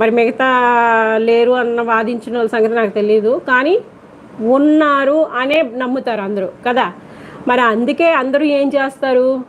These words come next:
వాళ్ళు పాపం చేస్తున్నారని తెలుసు, వాళ్ళు తప్పులు చేస్తున్నారని తెలుసు. తప్పు చేసినట్టు తప్పు చేస్తున్నారని తెలియదండి. చెప్తున్నారు వాళ్ళకి, లోపల అంతరాత్మ ఉంటుంది, అది దేవుడి దగ్గర నుంచి వచ్చింది, మళ్ళీ దేవుడి దగ్గరికి వెళ్ళాలా.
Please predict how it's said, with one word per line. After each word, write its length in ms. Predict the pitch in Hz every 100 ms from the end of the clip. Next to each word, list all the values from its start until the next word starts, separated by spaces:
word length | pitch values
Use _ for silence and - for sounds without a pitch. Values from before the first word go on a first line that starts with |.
| - 214
వాళ్ళు 200 | 233 220
పాపం 380 | 220 226 277
చేస్తున్నారని 680 | 262 240 233 269 269 277 294
తెలుసు, 380 | 277 254 220 170 - 208
వాళ్ళు 280 | 226 202
తప్పులు 220 | 196 277 277
చేస్తున్నారని 680 | 233 226 269 277 277 294
తెలుసు. 360 | 277 262 226 180 - - - - 233
తప్పు 160 | -
చేసినట్టు 480 | 311 320 320 302 262
తప్పు 120 | -
చేస్తున్నారని 440 | 277 285 285 302 269
తెలియదండి. 500 | 240 262 233 220 233 _ 294
చెప్తున్నారు 300 | 294 277 262
వాళ్ళకి, 320 | 240 262 262 - - - - - - - - - - 202
లోపల 440 | 208 254 285 294
అంతరాత్మ 580 | 233 254 311 311 311 254
ఉంటుంది, 400 | 254 247 175 - - - - - -
అది 160 | 202 180
దేవుడి 320 | 220 254 285
దగ్గర 240 | 269 269 269
నుంచి 240 | 302 269
వచ్చింది, 420 | 247 302 254 180
మళ్ళీ 240 | 196 240 247
దేవుడి 260 | 240 247
దగ్గరికి 280 | 240 262 262
వెళ్ళాలా. 400 | 220 233 202